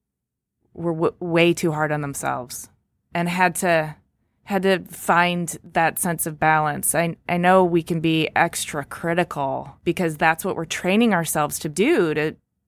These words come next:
to have that, you know, critical eye.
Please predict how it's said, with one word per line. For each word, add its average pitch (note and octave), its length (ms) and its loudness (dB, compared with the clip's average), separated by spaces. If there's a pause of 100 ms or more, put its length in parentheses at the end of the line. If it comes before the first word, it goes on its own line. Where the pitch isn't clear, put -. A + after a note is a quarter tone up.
(180)
to F3+ 120 -10
have E3+ 260 2
that, E3 320 2 (180)
you F3+ 100 -6
know, D3+ 140 -4
critical F3+ 540 0
eye. E3+ 580 4